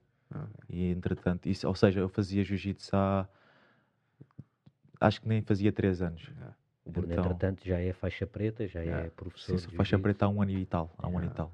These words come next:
Speaker 3: yeah.
Speaker 2: yeah. Mas, eh, qual é que era a pergunta?
Speaker 1: Era se che-, chegaste, quando é que chegaste à altura que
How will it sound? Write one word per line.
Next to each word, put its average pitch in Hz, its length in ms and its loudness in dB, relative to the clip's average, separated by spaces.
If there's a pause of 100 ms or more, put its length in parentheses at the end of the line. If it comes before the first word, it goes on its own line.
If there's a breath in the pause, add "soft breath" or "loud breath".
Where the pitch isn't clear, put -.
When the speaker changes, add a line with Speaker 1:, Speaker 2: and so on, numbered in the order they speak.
Speaker 3:
yeah. 80 200 -20
Speaker 2:
yeah. 82 160 -6 (1040)
Mas, 98 680 6 (640)
eh, 92 300 4
qual 104 140 4
é 101 40 0
que 104 60 -4
era 101 60 0
a 98 40 -2
pergunta? 107 280 -6 (420)
Speaker 1:
Era 113 240 8 (540)
se - 200 4
che-, 107 320 2
chegaste, 110 420 2 (100)
quando 120 240 6
é 127 40 6
que - 80 -4
chegaste 131 300 4
à - 20 8
altura 135 300 4
que - 100 -12